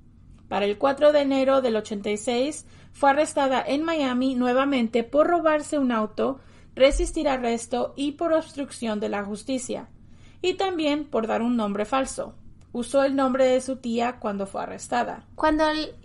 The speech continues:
Speaker 2: la esculcaron, encontraron una arma calibre treinta y ocho y una caja de amu-, de munición en su coche. El coche era robado.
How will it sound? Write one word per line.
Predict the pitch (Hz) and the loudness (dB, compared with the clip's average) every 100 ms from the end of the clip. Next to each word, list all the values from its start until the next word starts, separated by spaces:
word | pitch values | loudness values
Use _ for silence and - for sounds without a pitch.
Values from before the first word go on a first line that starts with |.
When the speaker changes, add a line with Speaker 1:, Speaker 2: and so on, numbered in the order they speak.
| - | -2
Speaker 2:
la | 277 | -2
esculcaron, | 285 - 339 349 320 233 233 240 | -2 -4 -2 0 2 0 -2 -4
encontraron | 254 294 294 302 349 330 | -4 -4 -4 -4 -4 -2
una | 311 311 269 | 0 0 -2
arma | 240 240 247 | -4 -4 -6
calibre | 208 196 214 233 | -8 -8 -8 -8
treinta | 202 185 180 | -10 -8 -8
y | 180 | -8
ocho | 175 - - - - - | -12 -16 -20 -20 -18 -6
y | 233 240 247 | -2 0 0
una | 254 262 | 0 -2
caja | 254 254 247 | -6 -6 -4
de | 202 | -2
amu-, | 185 196 - | -4 -8 -6
de | 202 214 | -2 0
munición | 220 262 277 - 202 - | 0 -2 -4 -2 -4 -4
en | 175 | -12
su | 160 196 | -12 -8
coche. | - 233 - - - - - - - - - | -6 -6 -8 -20 -20 -20 -20 -20 -20 -20 -8
El | 208 208 | -6 -6
coche | 175 - 233 - | -10 -10 -12 -8
era | 175 160 | -8 -6
robado. | 165 185 196 196 | -6 -4 -4 -8